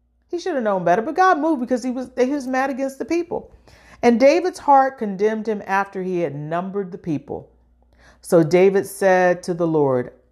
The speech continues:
'I have sinned greatly in what I have done. But now I pray,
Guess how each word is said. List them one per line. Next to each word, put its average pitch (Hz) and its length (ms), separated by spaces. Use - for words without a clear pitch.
'I 180 240
have 143 300
sinned 175 600
greatly 151 560
in 127 200
what 139 160
I 139 160
have 135 160
done. 117 400
But 147 180
now 165 380
I 170 120
pray, 131 480